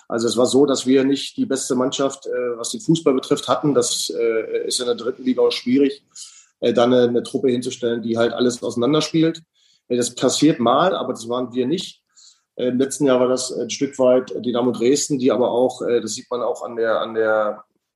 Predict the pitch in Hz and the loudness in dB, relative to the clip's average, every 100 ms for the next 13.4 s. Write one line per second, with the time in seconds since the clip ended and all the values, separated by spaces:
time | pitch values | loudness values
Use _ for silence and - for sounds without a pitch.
0 | _ - 117 117 117 117 123 127 120 120 | _ -2 2 2 0 2 2 2 0 0
1 | 147 - 147 147 147 131 131 - 135 131 | 0 0 4 4 4 0 -4 -4 -4 -2
2 | 123 120 131 - 139 135 _ 120 120 117 | -2 -2 -6 -4 -4 -4 _ -8 -4 -2
3 | 120 - 123 120 123 120 113 - _ _ | -2 -2 -4 -4 -4 -4 -4 -6 _ _
4 | _ _ _ - 113 131 120 104 117 123 | _ _ _ -2 0 2 0 2 2 4
5 | 127 117 113 127 117 107 113 110 123 139 | 4 2 0 -2 -4 -6 -6 -4 -2 -2
6 | 139 143 - - _ 110 113 117 110 127 | -4 -6 -8 -18 _ -8 -6 -4 2 2
7 | 120 123 127 - 127 117 117 104 110 107 | 4 2 2 0 2 4 4 2 -2 -4
8 | - 107 107 117 107 107 120 123 117 - | -6 -8 -8 -6 -6 -2 -2 -2 -4 -2
9 | 123 123 - 104 107 104 107 113 123 110 | -2 -4 -8 -4 -2 0 2 4 4 2
10 | - - 120 - - 117 113 131 160 - | 0 -4 -6 -6 -6 -2 2 2 2 -2
11 | _ _ - - - 117 135 147 135 135 | _ _ -20 -20 0 4 4 4 4 0
12 | - 127 - 123 120 - - 113 113 - | -2 -6 -8 -8 -10 -10 -10 -8 -8 -10
13 | - - - | -8 -6 -6